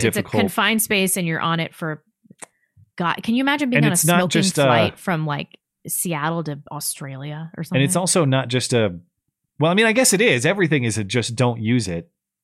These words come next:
Speaker 2: thing. If you really wanna be purist, you could say, "Well, I'm gonna ride a, I'm gonna sail a boat to Australia. I'm <laughs> not gonna fly in a plane." I guess, I, I suppose if there are, I'm more sympathetic to it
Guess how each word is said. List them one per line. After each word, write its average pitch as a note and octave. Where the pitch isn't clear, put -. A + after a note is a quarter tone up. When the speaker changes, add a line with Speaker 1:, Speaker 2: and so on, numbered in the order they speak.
Speaker 2:
thing. C3
If G2+
you G#2+
really A2
wanna G2
be F2
purist, G2+
you G2+
could F2+
say, G#2
"Well, C3
I'm A2+
gonna G#2
ride A#2+
a, A#2
I'm G#2+
gonna A#2+
sail F#3+
a E3+
boat C3+
to B2
Australia. G2
I'm F2+
<laughs> G#2+
not -
gonna C#3
fly -
in A2
a G#2
plane." G2
I F#3
guess, A3+
I, F#3
I F3
suppose G#3
if D3+
there D3
are, B2+
I'm C#3+
more F#3
sympathetic C3+
to D2+
it C#2